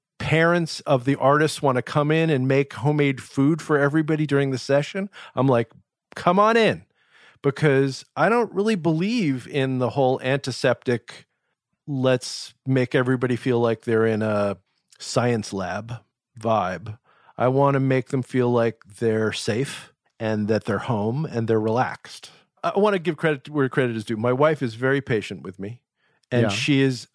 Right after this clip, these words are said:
Speaker 1: she knows that this is my life pursuit, and she works hard and does stuff outside of the house, and she, you know, puts up with some of this sometimes, and she's,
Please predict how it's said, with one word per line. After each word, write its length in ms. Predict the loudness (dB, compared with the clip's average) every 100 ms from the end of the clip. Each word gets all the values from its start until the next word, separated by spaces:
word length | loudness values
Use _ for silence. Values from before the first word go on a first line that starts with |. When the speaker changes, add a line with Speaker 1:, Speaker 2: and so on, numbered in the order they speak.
| _ _ _
Speaker 1:
she 400 | -6 0 0 -2 -4
knows 800 | 0 4 4 4 2 0 -6 -16 _ _ _ _ _ _ -8
that 340 | 0 0 0
this 180 | -4 -4
is 260 | -10 -12 -8
my 560 | -2 0 2 0 -2 -8 _ _ _ -8
life 380 | -2 0 -2
pursuit, 460 | -6 -8 -4 -6 -6 _ _
and 200 | -8 -6
she 540 | -6 -4 -2 -2 -2 -6 -14 _ _ _ _
works 260 | -2 -2 0
hard 220 | 2 2
and 100 | 0
does 160 | -2 -2
stuff 400 | 0 -2 -4 -20 _ _ _
outside 300 | -6 -4 -2
of 60 | -2
the 60 | -2
house, 380 | -2 -2 -4
and 460 | -14 -12 -10 -10 -14 _ _ _ _ _
she, 760 | -18 -14 -10 -8 -4 -4 -4 -6
you 160 | -6 -6
know, 120 | -6
puts 300 | -2 -2 2
up 200 | 2 2
with 260 | -2 -2 -4
some 240 | -8 -6
of 80 | -6
this 120 | -10
sometimes, 500 | -10 -10 -10 -14 -16 -8
and 160 | -6
she's, 600 | -4 -2 0 0 -4 -12